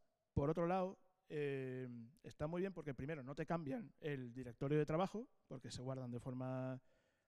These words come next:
de forma aparte y además no te ocupan espacio, digamos, en la lista de las ramas, con lo cual no tienes que estar diferenciando una rama que es de código de otra rama que igual es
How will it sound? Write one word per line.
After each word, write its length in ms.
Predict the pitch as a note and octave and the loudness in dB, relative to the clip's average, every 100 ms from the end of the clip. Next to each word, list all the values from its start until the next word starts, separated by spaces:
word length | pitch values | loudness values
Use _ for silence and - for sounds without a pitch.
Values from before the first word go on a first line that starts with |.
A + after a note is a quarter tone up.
| _ | _
de 160 | A#2 B2+ | -8 -6
forma 300 | B2 B2 C3+ | -4 -2 0
aparte 420 | F3+ G3 G#3 B3 - _ _ _ | 0 0 -4 -6 -12 _ _ _
y 100 | E3+ | 0
además 360 | F#3 G3 G#3 | 2 2 -2
no 160 | D#3+ E3 | -2 -2
te 80 | F3+ | -2
ocupan 360 | F3 F#3 F#3 | 2 4 4
espacio, 480 | E3 - F3 E3+ F#3 | 0 -2 -4 -2 -4
digamos, 340 | F3 E3 F3+ F#3+ | -4 -4 -4 -4
en 100 | E3 | -2
la 80 | |
lista 240 | C3+ C#3 E3 | -2 -2 0
de 80 | D3+ | 0
las 140 | B2+ | -2
ramas, 420 | C#3 C#3+ F3+ - - | -4 -4 -6 -18 -16
con 100 | C3 | -12
lo 60 | |
cual 140 | B2 D3+ | -8 -4
no 80 | D3+ | -2
tienes 240 | E3 D#3 | -2 -2
que 140 | E3 | -4
estar 260 | D#3 - D#3+ | -4 -4 -6
diferenciando 800 | D3+ D#3+ D#3 E3+ F3 E3 D#3+ E3 - _ _ | -4 -4 -4 2 2 6 4 2 -4 _ _
una 200 | - D#3+ | 2 6
rama 300 | D#3+ E3+ C#3+ | 8 6 4
que 180 | C3 A#2+ | 0 -2
es 160 | C#3+ - | -2 -4
de 180 | C#3 C#3 | -8 -4
código 380 | D#3 D#3+ D#3 D#3+ | 4 4 6 4
de 100 | C#3+ | 4
otra 180 | C#3+ C#3 | 2 2
rama 240 | D3 D3+ | 2 2
que 80 | C#3+ | 2
igual 280 | B2+ C3+ C#3+ - | 2 2 0 -4
es 240 | - C3+ | -4 -4